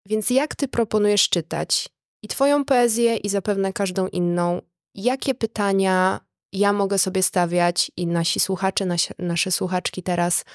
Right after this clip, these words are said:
mogą sobie od teraz stawiać, czytając poezję? Czy rzeczywiście powinnam usiąść i się zastanowić, co Małgorzata Lebda miała na myśli,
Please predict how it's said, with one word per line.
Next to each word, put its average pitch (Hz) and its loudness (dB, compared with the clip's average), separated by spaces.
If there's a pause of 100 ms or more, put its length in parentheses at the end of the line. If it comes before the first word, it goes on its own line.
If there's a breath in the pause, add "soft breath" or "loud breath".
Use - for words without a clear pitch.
(440 loud breath)
mogą 196 2
sobie 208 2
od 208 -4
teraz 196 2
stawiać, 190 0
czytając 175 -2
poezję? 165 -2
Czy - 0
rzeczywiście 254 2
powinnam 233 0
usiąść 208 0
i - -6
się 208 0
zastanowić, 202 -2
co - 0
Małgorzata 220 0
Lebda 185 0
miała 175 2
na 170 0
myśli, 208 0